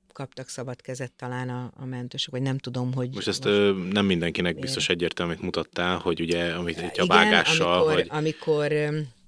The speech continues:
Speaker 1: ö, de biztos nagyon sokan nézték, a, akit ez a téma érdekel, az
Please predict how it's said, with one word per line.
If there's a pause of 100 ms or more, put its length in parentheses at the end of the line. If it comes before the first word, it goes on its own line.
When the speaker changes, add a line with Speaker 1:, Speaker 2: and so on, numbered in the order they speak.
(1080)
Speaker 1:
ö,
de
biztos
nagyon
sokan
nézték,
a,
akit
ez
a
téma
érdekel,
az